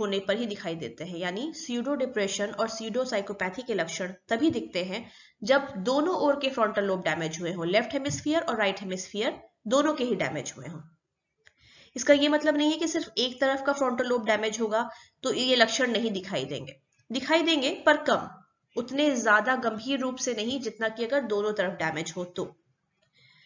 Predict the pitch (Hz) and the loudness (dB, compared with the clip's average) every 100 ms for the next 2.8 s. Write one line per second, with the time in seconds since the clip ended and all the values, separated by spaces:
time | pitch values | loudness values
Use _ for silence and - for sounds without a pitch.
0 | _ _ _ _ _ - 269 277 311 311 | _ _ _ _ _ -2 -2 2 2 4
1 | 311 320 302 277 285 294 277 254 240 - | 4 4 2 0 2 2 2 2 2 2
2 | 294 302 - 233 233 - 277 | 0 -2 2 2 2 0 0